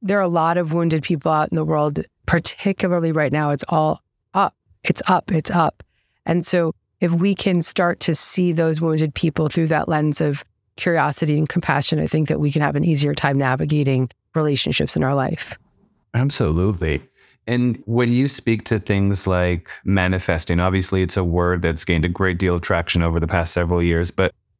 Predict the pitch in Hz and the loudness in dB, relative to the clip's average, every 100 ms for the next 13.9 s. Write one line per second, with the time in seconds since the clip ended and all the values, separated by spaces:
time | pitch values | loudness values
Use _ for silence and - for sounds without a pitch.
0 | - 117 104 113 107 110 110 95 92 95 | -6 -4 0 0 0 0 -2 0 0 2
1 | 92 92 90 85 - 95 92 87 98 - | 2 2 0 -2 -2 0 0 0 -2 -2
2 | 92 87 90 - 87 90 87 85 92 87 | 0 0 0 0 0 2 2 0 0 0
3 | 82 - 95 92 85 - - 92 87 85 | -4 -4 -2 0 0 -2 -4 -2 0 0
4 | - 90 85 80 87 101 117 95 92 98 | 0 -2 0 -2 0 0 2 0 0 -2
5 | 95 104 104 - _ - 104 110 107 104 | 0 0 0 -6 _ -2 0 0 0 -2
6 | 98 - 104 95 95 98 90 95 95 101 | -2 -2 0 0 0 0 2 0 2 0
7 | 90 - 95 95 87 87 90 87 85 82 | 0 0 0 0 0 0 0 2 0 0
8 | 90 87 82 80 101 95 98 90 90 87 | 0 2 0 -2 0 0 0 0 0 0
9 | 85 80 _ _ _ _ _ 98 107 110 | 0 -4 _ _ _ _ _ -4 -2 0
10 | 117 98 87 85 82 82 87 82 80 82 | 0 0 0 0 0 0 0 0 0 0
11 | 85 85 90 92 92 92 92 87 82 82 | 2 2 2 2 2 0 2 2 4 4
12 | 78 60 92 104 101 98 - 90 87 95 | 2 0 2 2 2 0 0 0 0 0
13 | 90 82 - 87 82 80 87 85 | 0 -2 0 0 2 2 2 0